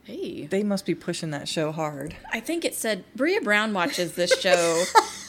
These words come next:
Speaker 2: So steer clear.
Speaker 1: You should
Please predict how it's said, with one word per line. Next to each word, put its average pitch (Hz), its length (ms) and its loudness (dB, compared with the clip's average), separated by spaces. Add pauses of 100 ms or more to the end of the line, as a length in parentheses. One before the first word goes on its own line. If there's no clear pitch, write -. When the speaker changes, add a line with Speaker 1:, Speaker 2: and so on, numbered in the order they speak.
(1400)
Speaker 2:
So 330 160 0
steer 302 380 0
clear. 202 520 2
Speaker 1:
You 285 320 4
should - 240 6